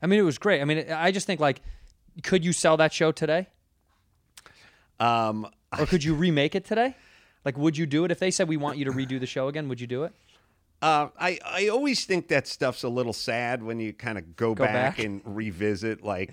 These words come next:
Speaker 2: you know, when they do, it's like, "A Very Brady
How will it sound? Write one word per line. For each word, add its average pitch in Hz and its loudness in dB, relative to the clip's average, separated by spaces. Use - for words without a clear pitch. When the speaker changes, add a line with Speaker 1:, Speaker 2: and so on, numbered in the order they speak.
Speaker 2:
you 117 -4
know, 104 -2
when 98 -6
they 95 -4
do, 98 -4
it's 90 -8
like, 87 -8
"A 107 -4
Very 104 -2
Brady 104 -4